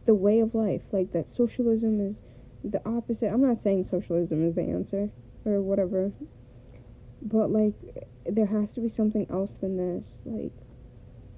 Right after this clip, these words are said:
it's just crazy that I have to figure out how to financially, so, like,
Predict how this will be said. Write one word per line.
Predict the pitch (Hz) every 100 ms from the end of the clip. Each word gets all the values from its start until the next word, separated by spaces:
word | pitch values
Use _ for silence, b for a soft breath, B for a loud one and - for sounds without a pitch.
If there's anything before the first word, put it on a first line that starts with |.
| - -
it's | 214 -
just | 208
crazy | - 208 208 202 190 175 - - -
that | 214 208
I | 190
have | 190 208 208
to | 214
figure | 208 220 220
out | 220 226
how | 214
to | 208
financially, | - 202 202 202 202 220 202 202 196 -
so, | - - -
like, | - 214 190 -